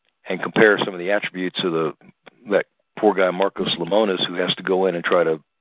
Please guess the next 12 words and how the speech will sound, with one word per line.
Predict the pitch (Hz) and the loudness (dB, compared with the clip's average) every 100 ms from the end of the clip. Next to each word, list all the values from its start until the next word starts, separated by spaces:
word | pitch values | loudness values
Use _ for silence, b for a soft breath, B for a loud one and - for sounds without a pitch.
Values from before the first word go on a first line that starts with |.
| - | -2
figure | - 98 92 | 0 2 2
out | 95 87 - | 0 -2 -6
with | 92 | -6
all | 90 90 | -2 -2
those | 85 80 - _ _ _ _ _ _ _ _ _ _ 101 | -2 -6 -10 _ _ _ _ _ _ _ _ _ _ -2
ding | 107 104 | 0 2
dongs | 95 92 90 | 4 2 0
that | 85 92 | -6 -10
he | 90 _ - | -12 _ -10
has | 104 92 | -2 0
on | 87 | 0
his | 76 | -2